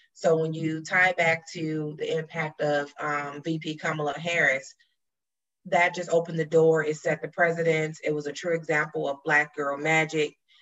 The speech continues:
And it just let all the brown girls, brown and Black girls know that, you know, there too is a space for us. Wherever we wanna go, whatever we wanna do, we can do it.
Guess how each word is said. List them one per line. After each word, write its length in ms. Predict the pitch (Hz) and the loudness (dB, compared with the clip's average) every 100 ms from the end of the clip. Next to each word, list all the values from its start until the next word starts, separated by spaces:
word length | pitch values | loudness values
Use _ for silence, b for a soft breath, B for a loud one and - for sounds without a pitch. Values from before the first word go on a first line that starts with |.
| b - | b -2
And 280 | 160 156 151 | 2 2 0
it 100 | 165 | -2
just 220 | 165 165 | -2 -4
let 300 | 165 160 156 - - | 2 4 2 -2 -2
all 180 | 156 170 | 0 2
the 80 | |
brown 300 | 165 165 156 | 2 2 2
girls, 420 | 151 151 147 151 - _ _ | 0 0 0 -2 -8 _ _
brown 300 | 165 160 156 | 0 2 2
and 80 | 151 | 0
Black 220 | 156 151 | 0 0
girls 220 | 151 147 147 | 0 -4 -2
know 240 | 151 151 | 0 0
that, 320 | 147 143 139 | 0 -2 -2
you 140 | 165 147 | -4 -4
know, 280 | 143 - - | -4 -6 0
there 160 | 160 | 2
too 180 | 165 185 | 2 -2
is 100 | 160 | -4
a 60 | 156 | -4
space 320 | - 151 147 | -4 -4 -4
for 140 | - | -4
us. 240 | 147 131 131 | 0 0 0
Wherever 240 | 151 147 | -2 0
we 120 | 156 156 | -2 -2
wanna 260 | 156 147 - | -4 -6 0
go, 260 | 147 147 | 2 2
whatever 260 | 147 147 143 | 2 0 -2
we 100 | 147 | -4
wanna 280 | 147 147 143 | -2 -4 -4
do, 340 | 151 143 143 - b b | -4 -4 -6 -14 b b
we 140 | 165 160 | -4 -4
can 160 | 160 | -4
do 240 | 151 156 139 | -2 -2 -2
it. 140 | 131 | -6